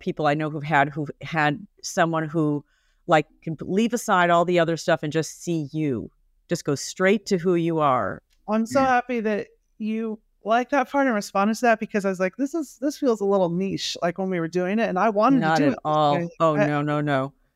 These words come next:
Speaker 2: I was all in, but I was like, you know, this is, like, it felt so personal and kind of singular, and I, and I know that that's where I was wrong, but I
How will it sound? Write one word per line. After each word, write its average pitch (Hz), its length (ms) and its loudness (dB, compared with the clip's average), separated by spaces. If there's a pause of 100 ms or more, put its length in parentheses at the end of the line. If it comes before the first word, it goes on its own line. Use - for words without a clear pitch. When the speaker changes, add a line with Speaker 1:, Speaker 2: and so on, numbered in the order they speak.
(100)
Speaker 2:
I 220 120 4
was 233 140 0
all 226 260 2
in, 240 200 0
but 208 100 0
I 202 120 2
was 202 160 -4
like, 190 220 -8
you 220 60 -8
know, 220 80 -6
this 277 200 -6
is, 285 140 -10
like, 220 360 -2 (800)
it - 180 -8 (160)
felt 277 300 2
so 208 1080 0 (480)
personal 202 520 0
and 165 80 -4
kind 202 160 -2
of 180 100 -4
singular, 185 600 0
and 175 200 -2
I, 180 140 -2 (120)
and 190 140 -2
I 196 140 -2
know 196 520 -2
that 196 120 -2
that's 196 220 0
where 202 120 0
I 180 120 2
was 170 300 -6 (120)
wrong, 214 380 0
but 180 140 0
I 180 200 2